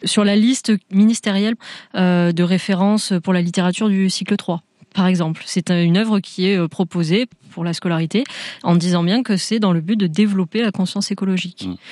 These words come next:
Speaker 1: Donc on a, on a, oui, des, des actions concrètes, alors n-, notamment par, euh, des, des plantations, par des reforestations, mais aussi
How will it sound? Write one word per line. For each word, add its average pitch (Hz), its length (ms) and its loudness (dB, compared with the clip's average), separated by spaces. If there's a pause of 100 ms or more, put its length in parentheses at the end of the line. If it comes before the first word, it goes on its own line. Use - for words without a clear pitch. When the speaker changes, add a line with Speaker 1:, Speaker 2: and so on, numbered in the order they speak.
(600)
Speaker 1:
Donc 190 420 2
on 202 180 2
a, 240 380 2
on 175 540 0
a, 220 120 2
oui, 208 160 2
des, 165 400 0 (280)
des 175 200 2
actions 196 320 0
concrètes, 196 540 0
alors 170 340 -8
n-, 170 340 -2
notamment 175 440 0
par, 170 220 -4
euh, 156 140 -2
des, 156 220 -4 (100)
des 170 120 0
plantations, 170 580 0
par 185 120 -2
des 165 80 -2
reforestations, 165 760 -2 (520)
mais 190 400 4
aussi 240 600 0